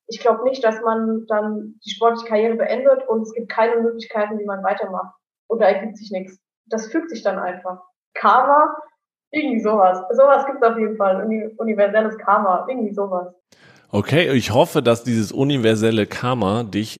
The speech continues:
Speaker 2: und deine Einstellung dann zu den Olympischen Spielen bringen. Ich hoffe, dass wir uns da dann, äh, wiedersehen und wiederhören. Wir drücken auf jeden Fall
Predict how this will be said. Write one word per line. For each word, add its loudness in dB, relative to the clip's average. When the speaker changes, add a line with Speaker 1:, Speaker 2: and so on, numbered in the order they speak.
Speaker 2:
und -2
deine 2
Einstellung -2
dann -4
zu -8
den -2
Olympischen -4
Spielen -4
bringen. -6
Ich -10
hoffe, -2
dass -2
wir 2
uns -8
da 2
dann, -2
äh, -4
wiedersehen 2
und -2
wiederhören. 0
Wir -2
drücken -2
auf 0
jeden 0
Fall 0